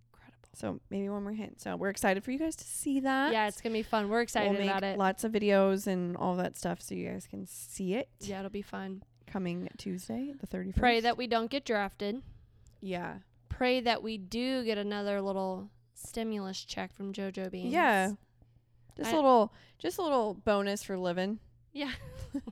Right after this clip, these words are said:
Speaker 2: You know, we survived. <laughs>
Speaker 1: Survived what? We don't know,
Speaker 2: We just
Speaker 1: but
Speaker 2: survived.
Speaker 1: yeah,
Speaker 2: I woke
Speaker 1: life.
Speaker 2: up this morning.
Speaker 1: Yeah.
Speaker 2: Give me a little,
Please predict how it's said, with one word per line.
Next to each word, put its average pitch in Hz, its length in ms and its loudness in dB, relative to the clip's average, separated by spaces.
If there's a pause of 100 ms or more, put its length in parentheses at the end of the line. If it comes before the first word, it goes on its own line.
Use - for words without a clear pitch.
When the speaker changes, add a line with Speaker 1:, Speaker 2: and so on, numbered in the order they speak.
(600)
Speaker 2:
You 247 340 -4
know, 339 80 0 (640)
we 214 160 -2
survived. 220 720 2
<laughs> 294 960 2 (960)
Speaker 1:
Survived 233 380 4
what? 220 420 2
We 254 120 2
don't 220 200 2
know, 208 140 4
Speaker 2:
We 320 60 6
just 226 180 2
Speaker 1:
but 208 140 4
Speaker 2:
survived. 202 480 0
Speaker 1:
yeah, 220 540 2
Speaker 2:
I 196 60 -2
woke 202 220 4
Speaker 1:
life. 196 80 2
Speaker 2:
up 208 140 2
this 214 160 -4
morning. 190 360 -4
Speaker 1:
Yeah. 202 320 0 (680)
Speaker 2:
Give 311 100 -6
me 392 80 -4
a - 20 -6
little, - 160 -8